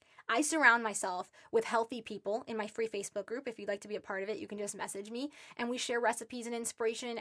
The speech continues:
and motivation and other, you know, specific weight loss goals and, and achievements. And we just, like, I'm surrounded by these healthy people all the time that it, it seeps into my subconscious mind. I know that I can stay healthy because all these other people around me have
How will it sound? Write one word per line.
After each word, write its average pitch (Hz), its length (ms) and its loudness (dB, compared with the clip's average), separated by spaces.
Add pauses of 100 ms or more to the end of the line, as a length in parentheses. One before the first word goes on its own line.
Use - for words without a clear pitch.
and 226 200 -4 (160)
motivation 247 680 0
and 220 140 0 (100)
other, 247 300 4
you 247 100 -4
know, 240 200 4
specific 247 600 -4
weight 247 200 2
loss 233 300 0 (180)
goals 262 440 4
and, 220 200 2 (240)
and 226 160 0
achievements. 262 640 2
And 247 80 0
we 240 80 0
just, 254 160 0
like, 226 160 2
I'm 240 160 2
surrounded 247 480 2
by 220 100 8
these 220 140 2
healthy 247 260 -2
people 233 320 -4
all 233 220 4
the 233 80 4
time 233 480 0
that 214 120 4
it, 226 140 2 (500)
it 277 140 0
seeps 294 400 2
into 269 180 2
my 247 140 4
subconscious 247 560 0
mind. 220 500 2
I 240 200 2
know 233 600 8 (340)
that 247 240 4
I 240 400 6
can 233 160 -2
stay 269 300 4
healthy 208 340 0
because 214 300 -2 (220)
all 247 200 4
these 247 120 2
other 226 140 4
people 226 260 0
around 208 300 2
me 214 160 -4
have 208 320 -2